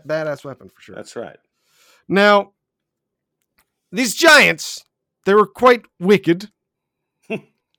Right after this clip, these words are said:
Speaker 1: as I say. And y-, the big guy upstairs, he doesn't much care for this wickedness. And so they were one of the deciding factors when he decides to flood the earth.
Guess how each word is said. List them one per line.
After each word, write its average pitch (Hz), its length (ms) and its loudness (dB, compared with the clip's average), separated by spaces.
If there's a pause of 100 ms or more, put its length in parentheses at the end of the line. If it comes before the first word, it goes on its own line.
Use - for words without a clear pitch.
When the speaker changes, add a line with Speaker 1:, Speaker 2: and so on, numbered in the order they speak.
(200)
Speaker 1:
as 151 380 -8
I 156 120 -6
say. 151 260 -10 (540)
And 208 240 0
y-, 208 120 -8 (540)
the 226 140 -2
big 247 200 -2
guy 254 160 6
upstairs, 220 460 2
he 247 80 0
doesn't 208 340 2
much 196 280 0
care 196 220 0
for 160 100 -10
this 139 180 -10
wickedness. 135 540 -12 (280)
And 196 300 -2
so 240 280 4
they 240 200 4
were 277 140 2
one 240 160 2
of 226 60 0
the 202 80 0
deciding 190 540 2
factors 175 500 -2
when 160 120 -4
he 160 80 -4
decides 156 460 -4
to 139 100 -10
flood 143 360 -2
the 127 160 -10
earth. - 440 -14